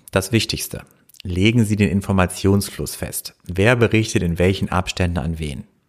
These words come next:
Wer hat Informationsbringen- und wer Informationsholpflicht? Check sechs.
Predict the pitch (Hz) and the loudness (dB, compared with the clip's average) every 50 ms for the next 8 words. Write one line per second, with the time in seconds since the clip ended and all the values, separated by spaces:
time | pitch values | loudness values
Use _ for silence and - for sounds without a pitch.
0 | _ _ - - _ - - - - 98 113 120 107 117 113 - - - - 95 | _ _ -20 -20 _ -20 -6 0 2 2 2 2 2 0 0 -2 -2 -4 -4 -2
1 | - 98 92 90 85 - - - 104 104 110 110 101 - - - - 104 110 117 | 0 0 2 2 0 -2 -2 0 2 4 4 4 2 0 -4 0 2 4 4 4
2 | 120 120 - - - _ - 90 80 - 82 87 92 95 202 - - 92 175 - | 4 2 0 -4 -8 _ -6 -6 -4 -2 0 2 4 4 4 2 0 -2 -4 -2
3 | - 90 87 85 - - - - 90 90 131 - - - 90 90 90 90 - - | 0 0 0 0 -2 -2 -2 0 2 2 0 0 -2 0 2 2 2 0 -2 -8
4 | - - - - - - - _ _ _ _ _ _ _ _ _ _ _ _ _ | -12 -12 -12 -14 -16 -18 -20 _ _ _ _ _ _ _ _ _ _ _ _ _
5 | _ _ - - 156 151 - - 95 85 - - - - | _ _ 0 0 2 2 2 2 2 2 0 -4 -12 -12